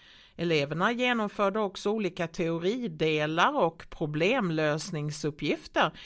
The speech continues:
där både kreativitet, samarbete och tekniskt tänkande prövades. Vemmeskolan har en marinteknisk profil som ger eleverna möjlighet att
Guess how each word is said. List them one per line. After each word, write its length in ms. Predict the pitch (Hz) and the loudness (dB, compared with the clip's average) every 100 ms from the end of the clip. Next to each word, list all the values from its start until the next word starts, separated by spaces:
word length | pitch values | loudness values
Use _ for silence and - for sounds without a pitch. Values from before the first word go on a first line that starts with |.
| - - | -18 -6
där 120 | 175 | -2
både 280 | 160 196 156 | 2 2 0
kreativitet, 1120 | 151 190 190 208 262 254 311 359 262 160 156 - | -2 0 2 2 -2 -4 -4 -2 0 0 -4 -12
samarbete 1000 | - - 240 233 165 151 143 147 - 147 | -4 2 4 4 2 0 -2 -4 -2 -2
och 280 | 139 160 160 | 0 -2 -4
tekniskt 920 | 240 208 196 147 135 135 - - - - | -2 -2 -2 -6 -6 -6 -10 -12 -18 -4
tänkande 720 | 220 233 202 147 123 - - | -2 0 -4 -6 -8 -12 -16
prövades. 1000 | - 139 156 156 170 220 - - - - - _ - _ - - - - - - - - | -8 -4 -4 -4 -2 -2 -2 -8 -8 -12 -20 _ -20 _ -20 -20 -20 -20 -20 -20 -8 4
Vemmeskolan 760 | 320 277 240 254 247 262 370 359 | 4 4 0 0 4 4 2 2
har 200 | 254 190 | 2 4
en 220 | 175 170 | 0 2
marinteknisk 1200 | 160 151 185 226 214 - 156 - 175 170 - - | 0 2 2 0 -4 -2 -4 -2 -6 -4 -6 -12
profil 540 | - 247 320 233 330 381 | -6 -4 0 -2 -2 -4
som 360 | - 254 240 | -2 0 0
ger 400 | 240 233 196 190 - | 0 2 2 0 0
eleverna 500 | 214 196 151 160 165 | 2 2 2 0 0
möjlighet 560 | 190 202 160 151 147 | 0 0 -2 -4 -4
att 180 | 151 151 | -4 -6